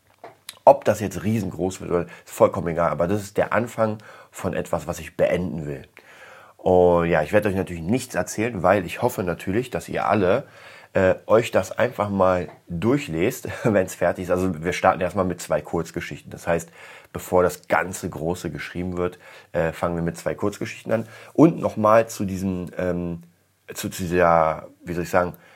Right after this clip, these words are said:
wenn ich etwas nicht richtig kann, aber eine Idee hab, dann bezahle ich jemanden. Und hier ist es genauso. Ich hab einfach ein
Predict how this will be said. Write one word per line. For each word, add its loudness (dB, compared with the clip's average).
wenn 4
ich -4
etwas -4
nicht -6
richtig -10
kann, 2
aber 0
eine -4
Idee -2
hab, -8
dann -4
bezahle 0
ich -12
jemanden. -10
Und -12
hier 0
ist -2
es -12
genauso. 2
Ich -18
hab 0
einfach -2
ein -6